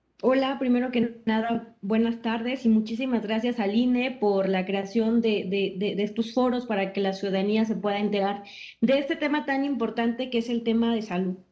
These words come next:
Yo quisiera iniciar con una frase de que hoy se cumplen ochocientos noventa y nueve días sin que nuestras niñas y niños con cáncer en todo el país cuenten su, con sus quimioterapias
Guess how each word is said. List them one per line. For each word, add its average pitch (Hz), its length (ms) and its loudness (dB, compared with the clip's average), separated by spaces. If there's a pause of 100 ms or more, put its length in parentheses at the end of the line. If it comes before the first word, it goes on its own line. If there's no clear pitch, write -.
(500)
Yo 311 160 2
quisiera 349 580 2
iniciar 254 720 0
con 247 200 2
una 262 300 2
frase 254 400 -2
de 226 140 0
que 226 100 -2
hoy 233 140 0
se 285 140 -4
cumplen 269 420 0
ochocientos 294 640 -2
noventa 233 340 0
y 220 60 0
nueve 247 260 2
días 262 400 0
sin 226 160 -2
que 226 100 0
nuestras 226 440 0
niñas 285 440 0
y 220 40 -2
niños 254 320 0
con 220 180 2
cáncer 254 420 -2
en 226 120 2
todo 233 180 2
el 247 80 -2
país 220 320 -2
cuenten 240 400 0
su, 233 180 -2
con 208 160 0
sus 208 160 -6
quimioterapias 254 800 -2